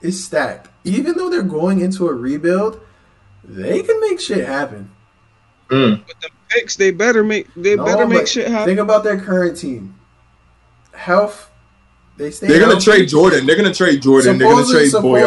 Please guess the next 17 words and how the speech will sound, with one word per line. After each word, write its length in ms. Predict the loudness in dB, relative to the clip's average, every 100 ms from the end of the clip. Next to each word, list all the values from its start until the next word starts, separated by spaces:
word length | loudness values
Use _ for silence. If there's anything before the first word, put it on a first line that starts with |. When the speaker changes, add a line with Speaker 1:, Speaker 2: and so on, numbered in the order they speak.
| 4 2 0
Speaker 1:
supposedly, 0 |
so, 220 | -4 -6 -6
no, 180 | -8 -8
supposedly 540 | -10 -12 -2 0 0
the 140 | -2 -4
people 240 | -6 -4
they're 120 | -8
still 260 | -6 -8 -8
willing 200 | -10 -12
to 80 | -12
trade 240 | -12 -12
is 60 | -10
Jordan 280 | -10 -10 -8
Clarkson 340 | -10 -10 -14
and 80 | -12
Mike 160 | -14
Conley. 320 | -16 -18 -18